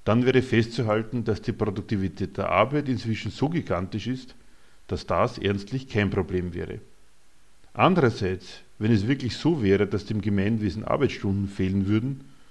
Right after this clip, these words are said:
warum sollten denn nicht fünfundsechzigjährige,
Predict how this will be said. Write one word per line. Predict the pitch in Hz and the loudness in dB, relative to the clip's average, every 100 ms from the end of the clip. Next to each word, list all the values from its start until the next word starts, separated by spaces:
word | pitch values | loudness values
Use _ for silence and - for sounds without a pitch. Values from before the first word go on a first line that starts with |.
| - - - - | -20 -20 -20 -16
warum | - 104 135 - | 4 8 8 6
sollten | - 139 139 143 | 6 4 4 -2
denn | 120 113 | 2 2
nicht | 101 110 | 2 0
fünfundsechzigjährige, | 107 127 135 139 135 - 127 123 131 127 135 | 0 0 -2 -2 -4 -6 -6 -2 -2 -2 -4